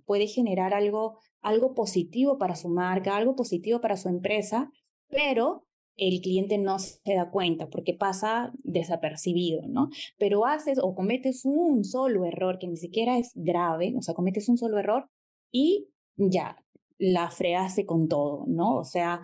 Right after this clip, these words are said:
te empiezan a, a decir, "No, eso está mal", o "Por tu culpa no se avanza", o qué sé yo, etcétera, mil reclamos. Entonces, por ahí también va el, el otro lado que nosotros, bueno, como marca, como marca que presta un servicio,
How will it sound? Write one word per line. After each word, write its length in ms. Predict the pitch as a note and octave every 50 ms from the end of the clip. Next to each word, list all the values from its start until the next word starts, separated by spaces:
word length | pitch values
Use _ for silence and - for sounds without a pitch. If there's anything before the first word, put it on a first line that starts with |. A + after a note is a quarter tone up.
| - - - - _
te 80 | - F#3+
empiezan 580 | F3+ E3 F3 F3+ F3 F3 F3 F#3 F3+ F#3 F#3 F3+
a, 440 | F3+ F3 F3 E3+ F3 F3+ F#3 F#3 -
a 140 | - E3+ D#3
decir, 260 | D#3 D#3 D#3 E3+ E3
"No, 100 | E3 D#3+
eso 120 | D#3 - E3
está 180 | - - E3
mal", 420 | E3+ G3 A#3+ C4 C4 B3+ B3+ B3 A3
o 40 | -
"Por 140 | - E3 -
tu 100 | E3+ E3
culpa 260 | E3+ E3+ E3 D#3+ E3
no 120 | E3 E3
se 140 | D#3+ - D#3
avanza", 640 | D#3 D#3+ G3 A#3 C4+ C4 B3 A#3+ A#3 - A#3 G#3+ G3+
o 120 | F#3+ F3+ F#3
qué 100 | F3 E3
sé 200 | - F3+ E3+ E3+
yo, 420 | F#3 A#3 C4 B3+ B3+ B3+ B3+ G#3+
etcétera, 640 | F3+ F#3 F#3 - - G3 G3 A3 A3+ A#3 B3+ A#3+ -
mil 300 | G#3 G3 F#3 F#3+ F#3+ F#3+
reclamos. 720 | F#3+ F3+ E3+ F3 - E3 E3 D#3 D3+ D#3 D#3+ D#3 - - _ _ _ _ _ _ _ _ _ _ _ _ _ _ _ -
Entonces, 380 | G#3 G#3 G3+ G3+ G#3+ G#3 G#3 -
por 180 | - G#3+ G3
ahí 220 | F#3 F#3 G#3 A#3+ B3
también 580 | C4 C4 B3+ A#3+ A#3 A3+ A#3 A#3+ B3+ B3+ A#3+
va 340 | G#3+ G3+ F#3+ G3+ A#3+ - - _
el, 400 | - G#3 F#3 F3+ F3+ F3 F3 F3 -
el 200 | F#3+ F#3 F3+ F#3+
otro 300 | G3+ G#3 G#3 A#3 B3 B3
lado 480 | A#3 A#3 A#3 A3 G3+ G3+ A3+ C#4 D4 - _ _ _ _ _ _
que 580 | - G3+ F#3+ F#3 F3+ F3 F3 F3 E3+ E3+ F3 F3+ F#3+
nosotros, 420 | F#3+ F#3+ F#3 F#3+ F#3+ F#3+ A#3 A3
bueno, 260 | G#3 G3 E3 E3+ E3
como 240 | E3 E3 D#3+ E3 D#3+
marca, 600 | D#3+ F3 G3 A3 A3+ G#3+ G#3 F#3+ F#3+ F#3+ F#3 F3+
como 180 | F#3 F3+ E3+ E3
marca 300 | E3+ E3+ E3+ - G#3 G3+
que 80 | F#3+
presta 320 | F#3 F#3 F3+ F3 - - F#3
un 100 | F#3 F#3
servicio, 800 | F#3 F#3 F3+ F#3 G3 G3 F#3+ F#3 F#3+ - F#3+ F#3 G#3+ A#3+ A#3+